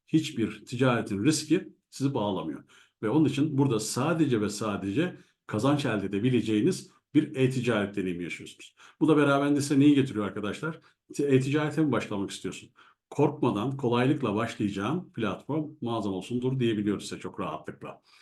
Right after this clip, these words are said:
Evet, peki. Gelelim bu işin bu tarafını hallettiğimiz andan itibaren aklımıza tek bir soru kalıyor.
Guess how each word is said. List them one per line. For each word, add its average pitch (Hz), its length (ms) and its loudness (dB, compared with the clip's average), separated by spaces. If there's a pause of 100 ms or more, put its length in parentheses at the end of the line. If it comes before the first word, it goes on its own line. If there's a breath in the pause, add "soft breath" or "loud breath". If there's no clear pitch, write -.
(440 soft breath)
Evet, - 400 2 (180)
peki. - 400 0 (680)
Gelelim 160 380 6
bu 175 60 2
işin 147 180 6
bu 185 60 0
tarafını 123 300 4
hallettiğimiz 139 480 2
andan 147 200 4
itibaren 117 380 -2
aklımıza 151 420 -2
tek 147 200 2
bir 127 40 -6
soru 107 260 -2
kalıyor. 82 340 -10